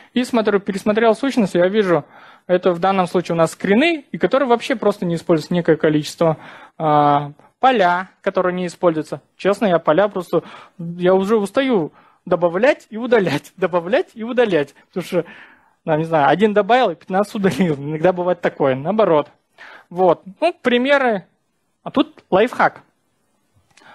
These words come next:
Несколько вариантов. Вы можете через запрос в базу найти. А, для ленивых, я, допустим, ленивый да, иногда бываю, заходишь в скрины,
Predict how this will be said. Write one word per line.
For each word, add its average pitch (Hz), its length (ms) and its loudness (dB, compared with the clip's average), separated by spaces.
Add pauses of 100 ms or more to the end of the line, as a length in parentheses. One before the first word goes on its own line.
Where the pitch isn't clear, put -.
(440)
Несколько 208 340 0
вариантов. 139 420 0
Вы 175 100 -2
можете 170 340 2
через 147 460 -2
запрос 151 360 0
в 139 80 -12
базу 180 280 0
найти. 320 360 -6 (800)
А, 156 220 0
для 143 180 4
ленивых, 214 600 -2 (120)
я, 180 260 0
допустим, 147 480 -4
ленивый 247 420 2
да, 214 120 0
иногда 190 260 0
бываю, 170 440 0 (280)
заходишь 269 560 0 (160)
в - 60 -18
скрины, 196 600 0